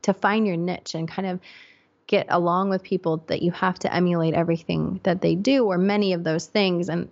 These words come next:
even though I felt like an individual, I still felt like I had to kind of project those parts. And it, it really <laughs> blew my mind when I was older.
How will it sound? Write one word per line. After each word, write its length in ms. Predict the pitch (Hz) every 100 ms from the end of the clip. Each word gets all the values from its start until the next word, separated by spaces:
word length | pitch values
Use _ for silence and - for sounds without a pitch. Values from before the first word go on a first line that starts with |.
| _
even 200 | 226 269
though 60 | 254
I 80 |
felt 80 | 220 208
like 100 | 190
an 80 | 190
individual, 480 | 196 190 202 190 175
I 60 |
still 300 | 175 - 190
felt 340 | - 185 196 -
like 180 | 185
I 80 | 170
had 320 | 170 180 180 -
to 120 | 180
kind 180 | - 175
of 120 | 165
project 520 | 185 165 170 170 -
those 200 | 170 165
parts. 340 | - 220 -
And 140 | 180 170
it, 100 | - _
it 140 | 190 190
really 400 | 208 247 247 254
<laughs> 20 |
blew 320 | 220 240 226
my 160 | 214 196
mind 400 | 185 185 190 180
when 100 | 170
I 120 | 160
was 160 | 175 -
older. 420 | 180 190 160